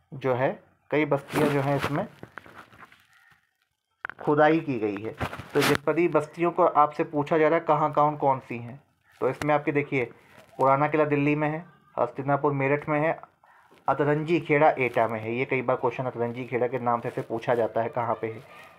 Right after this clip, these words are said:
यूपी में है, याद रखिएगा, यूपी पीसीएस के लिए काफ़ी important है। अभी आपका यूपी special की भी series आने वाली है, यूपी पीसीएस और video री एग्जाम के लिए भी, ठीक है। अगला, महाजनपद के संदर्भ में आपको विचार करना है। महाजनपदों की कई राजधानियों की किलेबंदी की गई थी,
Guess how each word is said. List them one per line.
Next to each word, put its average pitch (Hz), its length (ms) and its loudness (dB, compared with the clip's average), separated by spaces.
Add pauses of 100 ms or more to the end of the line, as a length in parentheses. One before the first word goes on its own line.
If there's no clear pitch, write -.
यूपी 123 260 -6
में 117 140 -4
है, 120 60 0
याद 104 240 0
रखिएगा, 107 440 -8 (920)
यूपी 120 140 -4
पीसीएस 120 320 -6
के 127 100 -6
लिए 127 80 -2
काफ़ी 120 300 0
important 113 460 -2
है। 110 140 -16 (340)
अभी 143 200 2
आपका 160 200 4
यूपी 156 300 4
special 160 260 0
की 160 100 -2
भी 151 100 2
series 139 260 0
आने 117 200 0
वाली 117 260 0
है, 156 80 0
यूपी 143 200 -2
पीसीएस 135 460 -2
और 170 80 4
video 127 300 -2
री 127 120 -2
एग्जाम 117 360 0
के 113 100 -6
लिए 104 220 -8
भी, 107 80 -12 (680)
ठीक 147 160 -6
है। 117 120 -6 (580)
अगला, 120 240 -2 (340)
महाजनपद 165 560 4
के 175 80 0
संदर्भ 170 260 0
में 170 120 2
आपको 165 280 2
विचार 156 280 4
करना 156 300 2
है। 175 120 2
महाजनपदों 151 560 2
की 160 100 2
कई 156 180 2
राजधानियों 151 400 4
की 160 80 -6
किलेबंदी 139 520 0
की 151 120 0
गई 160 200 2
थी, 180 200 -4